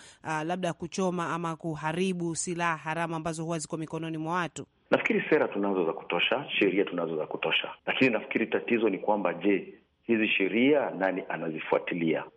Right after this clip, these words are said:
Speaker 2: Ile bodi yenyewe ina mwenyekiti, alafu, eh, katibu wa hiyo bodi ni m-, mkuu wa polisi, eh, kamanda wa polisi katika eneo, eneo hilo,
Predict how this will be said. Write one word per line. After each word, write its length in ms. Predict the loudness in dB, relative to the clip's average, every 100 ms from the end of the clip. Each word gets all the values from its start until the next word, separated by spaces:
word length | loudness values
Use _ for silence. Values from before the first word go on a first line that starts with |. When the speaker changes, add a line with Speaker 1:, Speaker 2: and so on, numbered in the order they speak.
| _
Speaker 2:
Ile 200 | 2 2
bodi 280 | 4 2 2
yenyewe 480 | 0 2 2 2 0 -2
ina 560 | -2 2 2 0 0 0
mwenyekiti, 880 | 0 0 0 0 -2 0 0 0 -2 _ _ _
alafu, 720 | 2 2 2 2 2 2 -4 0
eh, 540 | 4 6 4 4 2 -2 -4 -2
katibu 460 | 0 2 2 4
wa 80 | 6
hiyo 920 | 6 4 6 4 4 2 2 0 0 -2 -10 -6 0
bodi 580 | 4 4 4 0 -2 -14 _ _
ni 520 | 0 4 4 2 -2 -4
m-, 200 | -2 0
mkuu 260 | 0 2 4
wa 100 | 4
polisi, 600 | 2 0 0 -2 -8 -8 _ _ 2
eh, 300 | 4 6 4
kamanda 320 | 2 2 4
wa 60 | 2
polisi 340 | 2 -2 0
katika 680 | 0 0 0 2 4 2 0 0
eneo, 580 | 2 4 4 2 -2 -10 -18 _ _ _ 0
eneo 480 | 2 4 4 4 4
hilo, 440 | 4 4 2 -2